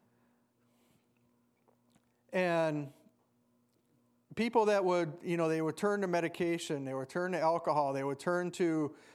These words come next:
gambling, they would, it is just all these self-destructive things in emergency services because they couldn't deal with all that,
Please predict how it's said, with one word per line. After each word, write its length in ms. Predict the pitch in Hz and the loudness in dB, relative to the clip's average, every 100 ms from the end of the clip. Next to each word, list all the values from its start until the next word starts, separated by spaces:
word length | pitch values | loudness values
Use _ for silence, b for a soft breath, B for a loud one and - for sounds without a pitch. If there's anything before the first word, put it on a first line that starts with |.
| B | B
gambling, 600 | 147 180 180 175 160 147 143 | -2 0 2 2 0 0 0
they 100 | 143 | -2
would, 180 | 143 160 | -2 -4
it 140 | 156 | 0
is 200 | 185 165 | 0 0
just 260 | 170 190 - | -2 -6 -2
all 180 | 170 208 | 0 2
these 180 | 220 180 | 0 -2
self-destructive 840 | 202 196 196 180 - 180 - 147 | 0 0 -2 -4 -2 -2 -2 -8
things 540 | - 175 170 143 131 - B B B | -4 -4 -2 -4 -8 -14 B B B
in 100 | 160 | -4
emergency 480 | 156 175 180 170 156 | -2 -2 -2 -4 -6
services 800 | - 165 180 160 - 127 120 - b b | -2 -2 -2 -4 -6 -6 -8 -14 b b
because 220 | 147 170 | -4 -2
they 80 | 160 | -2
couldn't 340 | 160 190 170 139 | 0 0 0 -2
deal 380 | 175 208 175 | 0 2 2
with 180 | 156 139 | 0 0
all 220 | 160 170 | 0 0
that, 480 | 165 160 151 143 - | 0 0 0 -2 -8